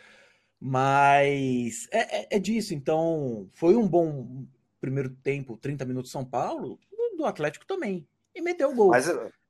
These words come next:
Speaker 2: mas, va-, va-, mas ca-, vem cá, tipo, no, no, acho que o, no segundo gol ali que o, que o Pablo perdeu na cara do gol, cara, já deu mó desânimo, é que a gente fez o gol na sequência.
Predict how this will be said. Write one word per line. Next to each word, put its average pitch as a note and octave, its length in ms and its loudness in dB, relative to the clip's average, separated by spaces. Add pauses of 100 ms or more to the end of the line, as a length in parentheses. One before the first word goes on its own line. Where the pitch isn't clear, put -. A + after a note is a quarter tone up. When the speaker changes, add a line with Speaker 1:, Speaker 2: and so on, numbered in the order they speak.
(140)
Speaker 2:
mas, C3 200 4
va-, D3+ 140 6
va-, B2 480 0
mas C3 220 2
ca-, - 180 -6 (160)
vem D3 160 0
cá, B2+ 240 4
tipo, - 260 -4
no, B2+ 180 2
no, B2+ 600 2 (440)
acho - 240 -12
que D#3+ 60 -8
o, C#3+ 240 -2
no C3 140 -10
segundo E3+ 600 -2
gol C#3 280 6
ali C3+ 140 2
que - 120 -10
o, - 40 -4
que - 360 -18
o C3+ 100 -6
Pablo C#3 260 2
perdeu A#2+ 460 0
na C#3 160 2
cara C#3 360 4
do A#2+ 100 -2
gol, A#2+ 280 2
cara, A#2+ 180 0
já A#2+ 160 2
deu C#3+ 200 0
mó C#3+ 160 4
desânimo, B2+ 540 2
é G#2 60 -2
que - 80 -8
a B2 40 -2
gente - 180 -10
fez F3+ 160 0
o F#3 60 -4
gol D3+ 200 2
na A3 80 2
sequência. D#3 680 -2